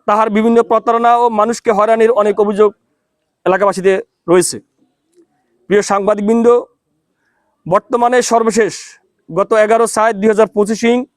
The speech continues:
তারিখে উক্ত জনাব সাইদুর রহমান প্রচারিত একটি লিফলেট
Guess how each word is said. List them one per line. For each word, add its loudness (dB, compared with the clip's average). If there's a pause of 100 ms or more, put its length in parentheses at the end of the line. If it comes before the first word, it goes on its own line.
(320)
তারিখে -2 (840)
উক্ত -2
জনাব 2
সাইদুর -2
রহমান 0 (680)
প্রচারিত 0
একটি -2
লিফলেট 0